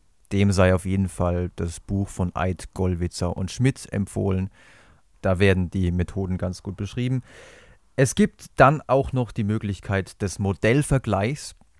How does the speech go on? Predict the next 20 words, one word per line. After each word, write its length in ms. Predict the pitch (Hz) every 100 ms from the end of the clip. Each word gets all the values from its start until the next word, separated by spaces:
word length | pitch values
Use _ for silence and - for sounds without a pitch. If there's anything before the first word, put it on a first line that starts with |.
| - - _ -
Ähm, 580 | 98 98 98 98 95 95 _ _ _ _ _ _ _ _ _ _ _ _ _
wir 180 | 107 95
haben 140 | 113
ja, 220 | 107 92 92 - - _
in 120 | -
unserem 320 | 104 135 135 110
Beispiel 340 | 104 107 98
hatten 220 | 98 -
wir 160 | 95 90
ein 220 | 98 92
Ein-Faktoren-Modell 1300 | - 110 143 - 131 - - 120 117 110 104 104 104 104 - _ -
und 180 | 107 -
ein 160 | 92
Zwei-Faktoren-Modell 1160 | - 107 104 147 - 123 - 117 113 107 104 107
und 280 | 117 113 143
die 140 | 170
beiden 340 | - 117 127
Modelle 400 | 120 101 110 113
kann 180 | 117 110
man 200 | 107 107